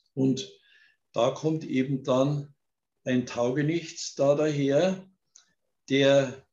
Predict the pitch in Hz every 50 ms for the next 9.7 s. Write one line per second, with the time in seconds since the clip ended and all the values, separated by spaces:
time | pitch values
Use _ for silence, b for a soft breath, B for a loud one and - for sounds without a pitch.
0 | _ _ _ _ _ _ _ _ - - 123 127 127 127 123 - - - _ -
1 | - 156 135 123 135 139 131 131 139 - - - _ - 131 123 127 123 123 127
2 | 127 - - - - 139 143 139 151 143 127 - - - 156 147 151 147 - 143
3 | 131 - - - 127 123 127 135 151 180 196 208 190 - - _ _ _ _ _
4 | _ _ _ _ _ _ _ _ _ _ _ - 156 165 175 - - 175 - -
5 | - 135 143 151 160 160 151 147 147 147 151 147 143 147 156 151 156 160 156 156
6 | 156 - _ _ _ _ _ _ _ _ _ - - _ _ - 127 131 139 143
7 | 151 151 156 151 151 147 147 147 147 147 147 143 143 - - _ _ _ _ _
8 | _ _ _ _ _ _ _ _ _ - 120 117 117 120 131 147 147 143 - -
9 | - - - 147 139 139 139 139 139 139 139 135 135 135